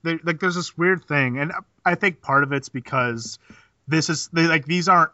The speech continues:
astronauts or warriors or soldiers or anything like that. They're, like, blue collar, they're, like, truck drivers is a comparison that's made a lot. They're just, like, they're just transfer, they're just moving stuff around. They're just blue collar workers on this ship for this corporation worried about making money.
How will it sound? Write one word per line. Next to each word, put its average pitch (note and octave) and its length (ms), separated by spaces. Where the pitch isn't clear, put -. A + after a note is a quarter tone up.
astronauts C3 760
or B2 240
warriors B2 920
or A#2 40
soldiers B2 560
or A#2+ 80
anything A#2 240
like A#2 140
that. A#2 240
They're, C3+ 100
like, C3+ 220
blue D#3 280
collar, D#3 240
they're, D#3 120
like, D3 200
truck - 240
drivers G2+ 480
is A2+ 120
a A#2 40
comparison A2+ 440
that's G#2+ 120
made A2 120
a G#2+ 40
lot. G#2+ 240
They're C#3+ 120
just, C#3 160
like, C#3 140
they're C#3+ 160
just C#3+ 240
transfer, D3+ 480
they're D3+ 140
just C#3 160
moving D3+ 300
stuff D3+ 220
around. D3+ 420
They're C#3 100
just B2 160
blue C3+ 160
collar B2+ 280
workers B2+ 460
on B2+ 120
this A2+ 120
ship - 320
for C3 80
this A2+ 140
corporation C3 800
worried A#2+ 220
about A2+ 280
making A#2 280
money. A#2 380